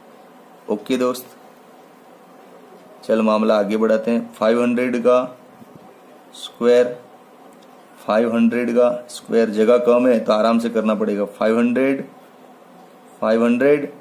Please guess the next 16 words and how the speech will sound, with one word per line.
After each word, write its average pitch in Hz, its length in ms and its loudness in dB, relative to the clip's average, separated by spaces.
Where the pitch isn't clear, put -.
और 110 200 -14
cos 123 100 2
सिक्सटी 120 360 -6
होता 120 180 0
है 117 60 2
वन 110 200 0
बाय 127 300 0
टू। 104 140 -4
यस, 117 340 0
आ 101 140 0
गया। 95 240 0
<laughs> - 400 -10
ये 110 80 -6
टू 131 180 0
टू 131 260 -4
cancel। 127 540 -2